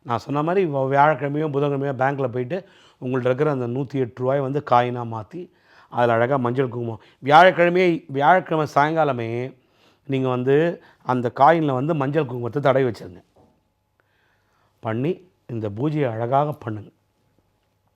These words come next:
ஒரு இருபது நிமிஷம், அரை மணி நேரம் டைம் எடுக்குங்க, ஸ்பெண்ட் பண்ணுங்க. ஏன்னா, இ-, இதெல்லாம் வந்து நமக்கு, நம்-, உன்னுடைய நிலை உயர வேண்டும், சமூகத்திலே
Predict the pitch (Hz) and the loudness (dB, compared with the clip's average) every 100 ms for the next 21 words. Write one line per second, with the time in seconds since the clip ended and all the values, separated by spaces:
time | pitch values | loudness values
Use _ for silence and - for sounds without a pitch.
0 | _ _ - - - 170 147 151 156 151 | _ _ -20 -20 -4 0 2 0 -2 -2
1 | 196 170 143 143 160 135 147 156 123 107 | 0 0 0 -2 -4 -2 0 0 -4 -6
2 | 107 104 107 110 _ _ _ _ - - | -8 -8 -10 -12 _ _ _ _ -10 -6
3 | 185 147 110 101 90 _ _ _ _ _ | -4 -4 -8 -12 -20 _ _ _ _ _
4 | _ _ _ _ _ _ _ 165 185 160 | _ _ _ _ _ _ _ -4 -2 0
5 | 185 143 113 _ _ 135 123 - 208 143 | 0 -2 -6 _ _ -8 -8 -6 -2 2
6 | 170 170 160 165 147 143 135 139 139 143 | 4 2 2 2 4 2 -2 -4 -4 -2
7 | 147 165 165 160 147 143 131 - - - | -2 0 2 2 2 2 -2 -12 -18 -4
8 | 147 180 208 214 - _ _ _ - 165 | 2 4 4 2 -6 _ _ _ -2 4
9 | 190 185 160 147 160 143 101 _ _ _ | 6 6 2 0 0 0 -6 _ _ _
10 | _ _ _ _ _ _ - 139 196 190 | _ _ _ _ _ _ 0 4 6 4
11 | 190 - 180 | 2 2 2